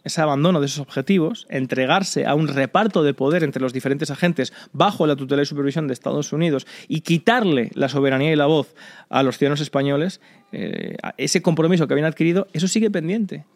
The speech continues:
Por eso hemos recuperado esta asociación civil, que es lo que en su momento fue la Junta Democrática, fue un, una unión de diferentes partidos, pero fue civil, con la finalidad de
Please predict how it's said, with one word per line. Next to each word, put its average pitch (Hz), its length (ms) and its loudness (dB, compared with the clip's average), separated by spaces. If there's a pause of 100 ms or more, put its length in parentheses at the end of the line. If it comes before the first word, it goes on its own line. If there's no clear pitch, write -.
(360)
Por 151 160 2
eso 170 140 4
hemos 226 140 6
recuperado 170 720 4
esta 156 140 -2
asociación 156 360 2
civil, 202 600 4 (520)
que - 80 -12
es 127 60 -12
lo 120 100 -6
que 127 100 -6
en 113 100 -10
su - 100 -8
momento 135 380 2
fue 151 300 0
la 117 100 -2
Junta 135 280 -4
Democrática, 165 540 -2
fue 131 140 -8
un, 131 180 -4
una 131 200 -2
unión 147 240 2
de 135 40 0
diferentes 127 300 -2
partidos, 165 200 0
pero 135 200 0
fue 170 200 0
civil, 165 400 0 (1160)
con 175 280 4
la 214 100 4
finalidad 160 840 2
de 151 480 0